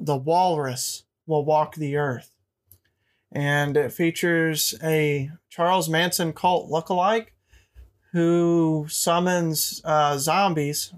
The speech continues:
uh, due to a song from what they call the Fab Four. They never ma-, mention their name. Um, I guess for copyright reasons, that summons a walrus. You could only imagine the song.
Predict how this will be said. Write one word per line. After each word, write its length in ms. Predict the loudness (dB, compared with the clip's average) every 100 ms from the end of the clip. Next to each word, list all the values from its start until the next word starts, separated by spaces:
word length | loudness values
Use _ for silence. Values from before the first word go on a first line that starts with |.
| -2
uh, 220 | 0 2
due 180 | 2 0
to 180 | 2 0
a 80 |
song 400 | 2 2 4 2 0
from 360 | 2 2 2
what 200 | 2 2
they 140 | 2 0
call 240 | 2 2
the 80 | 2
Fab 340 | 2 2 2
Four. 420 | -2 -2 2 2 0
They 100 | 0
never 300 | 2 2 2
ma-, 280 | 2 0 -2
mention 380 | -2 0 0 -2
their 140 | -2 0
name. 420 | 0 0 -4 -10 _ _ -20 -20 _ _ _ _ _
Um, 720 | -2 0 2 0 -2 -4 -10 -18 _ _ _ _
I 100 | -4
guess 240 | 2 2 2
for 160 | -4
copyright 640 | 0 0 2 0 0 -2
reasons, 560 | -2 -2 -2 -6 -6 -4
that 240 | -2 0
summons 400 | 0 0 2 0
a 100 | -2
walrus. 680 | -2 0 0 -2 -6 -10 -12 _ _ _ _ _ _ -6
You 120 | -4
could 120 | 0
only 220 | 0 2 2
imagine 460 | 4 4 2 -2
the 80 | -4
song. 580 | 0 2 2 0 -4